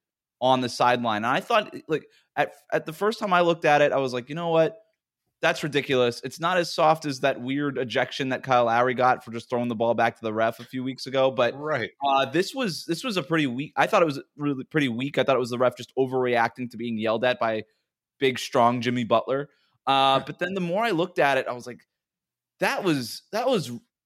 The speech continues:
Speaker 1: it was out of line by Jimmy Butler." And it was more than just a technical, I thought.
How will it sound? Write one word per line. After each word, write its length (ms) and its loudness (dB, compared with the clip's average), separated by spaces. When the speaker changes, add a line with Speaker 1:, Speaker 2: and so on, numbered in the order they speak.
Speaker 1:
it 120 0
was 280 4
out 180 4
of 100 -2
line 280 -2
by 100 -2
Jimmy 220 -8
Butler." 440 -4
And 360 -2
it 120 -2
was 220 -4
more 280 4
than 180 0
just 260 2
a 40 -4
technical, 640 -8
I 160 2
thought. 380 -6